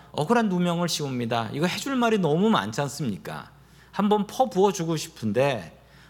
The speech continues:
모세와 아론은 달랐습니다. 억울하고 답답할 때 입을 벌리기 전에 기도했다라는 거예요. 엎드려 기도했다.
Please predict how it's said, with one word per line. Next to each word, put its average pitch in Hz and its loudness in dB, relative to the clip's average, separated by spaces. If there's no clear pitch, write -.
모세와 170 2
아론은 135 -8
달랐습니다. 110 -6
억울하고 139 2
답답할 113 -4
때 120 -2
입을 175 2
벌리기 131 0
전에 117 -4
기도했다라는 233 -2
거예요. - -6
엎드려 127 -4
기도했다. 104 -10